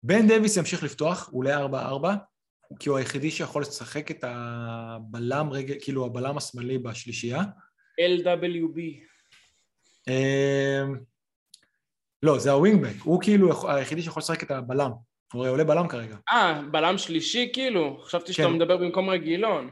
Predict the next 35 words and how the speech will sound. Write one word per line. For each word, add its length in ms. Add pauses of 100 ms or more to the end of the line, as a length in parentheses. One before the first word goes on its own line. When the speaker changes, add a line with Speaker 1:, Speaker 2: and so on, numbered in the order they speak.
(320)
Speaker 1:
לא, 220
לא, 140
לא, 140
לא. 60
הוא, 380
הוא 200
עולה, 260
במשחקים 480
האחרונים 300
הוא 80
עולה 120
בלם. 260 (180)
אז 160
הוא 120
יעלה 220
הבלם 360
השמאלי, 840
כאילו, 200
רגל 220
שמאל. 300 (520)
תראו, 160
יש 120
להם 120
בעיה 220
של 160
מהירות, 380
אין 80
מה 100
לעשות. 320
הם 100
יעלו 280
איתו 360
ויעלו 380
עם, 220
אה, 640